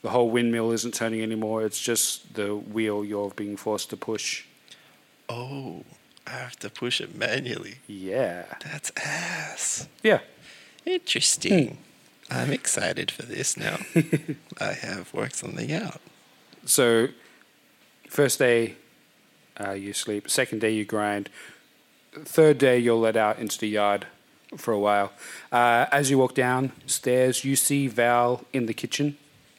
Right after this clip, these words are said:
Speaker 2: Uh, yep.
Speaker 1: Uh, he is in the chicken cage under the stairs with the chicken.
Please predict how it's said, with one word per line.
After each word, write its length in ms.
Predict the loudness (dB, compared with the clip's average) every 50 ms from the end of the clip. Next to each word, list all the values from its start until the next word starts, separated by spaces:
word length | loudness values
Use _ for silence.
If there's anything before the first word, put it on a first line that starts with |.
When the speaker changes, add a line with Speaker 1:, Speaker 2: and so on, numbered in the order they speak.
| _ -20 -20 _ -18 -14 -12
Speaker 2:
Uh, 100 | -10 -10 -10 -12 -16 -18 -12 -6 -6
yep. 140 | -4 -4 -6 _ _ -20 -20 _ _ _ _ _ _ -2
Speaker 1:
Uh, 280 | 0 2 2 2 0 0
he 420 | -2 -2 0 0 0 2 2 2
is 200 | 2 2 0 -2 -2 -2
in 420 | 0 0 2 2 0 0 -2 -4 -6 -12 -18 -20 -20 -20 -20 -20 _ _ _ _ _ -20
the 760 | -10 -4 -2 0 0 0 0 0 0 0 0 -2 -2 -4 -6 -10 _ _ _ _ _ _ _ -10 -4
chicken 400 | 0 0 2 2 2 0 -2 -2
cage 460 | 0 2 2 4 4 2 0 -2 -4 -4
under 200 | -4 -2 -2 -2
the 120 | -2 -2
stairs 600 | 0 2 2 2 2 2 0 -2 -2 -4 -6 -6 -8 _ _ _ _ _ _ _ _ _ _ _ _ -8
with 200 | -8 -8 -6 -6
the 80 | -6
chicken. 400 | -4 -2 -4 -2 -2 -4 -4 -6